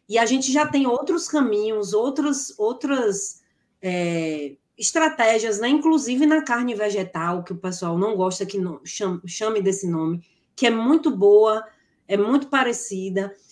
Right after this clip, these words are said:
E, inclusive, na área do vegetarianismo, eu era atacada e outros, né? Quando a gente falava da carne do futuro, que é aquela,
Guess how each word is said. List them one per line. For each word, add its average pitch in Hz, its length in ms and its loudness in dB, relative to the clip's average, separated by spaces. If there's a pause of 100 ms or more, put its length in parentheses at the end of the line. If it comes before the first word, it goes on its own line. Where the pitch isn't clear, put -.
E, 247 80 2
inclusive, 269 460 2
na 285 180 6
área 240 180 0
do 226 100 -4
vegetarianismo, 208 1000 0
eu 202 220 2
era 220 160 2
atacada 190 640 -2
e 185 140 0
outros, 180 420 -2
né? 214 220 -2 (240)
Quando 208 200 4
a 214 40 4
gente 214 180 -2
falava 196 360 0
da 190 120 0
carne 208 300 -4
do 202 100 -4
futuro, 196 600 -2
que 190 120 -2
é 185 60 2
aquela, 180 540 -2